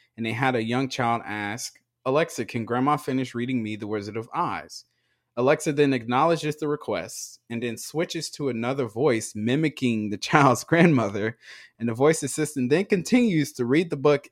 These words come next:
in that child's grandmother's voice. Amazon didn't provide any other further details about the feature, which is, of course, Adrian, it's gonna probably spark some privacy concerns and ethical questions about consent, considering the fact that you could really just take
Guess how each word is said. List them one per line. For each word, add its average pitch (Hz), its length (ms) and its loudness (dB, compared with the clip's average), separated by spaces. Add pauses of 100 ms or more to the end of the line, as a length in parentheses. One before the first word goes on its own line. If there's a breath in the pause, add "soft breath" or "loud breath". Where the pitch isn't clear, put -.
in 151 220 2
that 143 220 2
child's 127 320 2
grandmother's 104 600 -4
voice. - 580 -2 (600 soft breath)
Amazon 160 440 2
didn't 143 200 4
provide 131 420 2
any 139 220 2
other 123 160 2
further 107 320 -2
details 120 480 -2
about 107 340 0
the 95 100 -10
feature, 127 500 -6
which 113 240 -6
is, 98 160 -8
of 95 100 -14
course, - 600 2 (100)
Adrian, 107 480 -2 (440 loud breath)
it's 147 200 -4
gonna 127 240 4
probably 123 360 4
spark 113 360 0
some 107 140 -10
privacy 120 380 -2
concerns 104 560 -8
and 98 160 -12
ethical 113 400 -10
questions 104 520 -8
about 98 340 -8
consent, 131 680 -2 (440)
considering 175 440 6
the 131 80 4
fact 127 280 0
that - 120 -12
you 139 100 -2
could 117 120 -8
really 127 180 4
just 117 180 -8
take 104 340 -2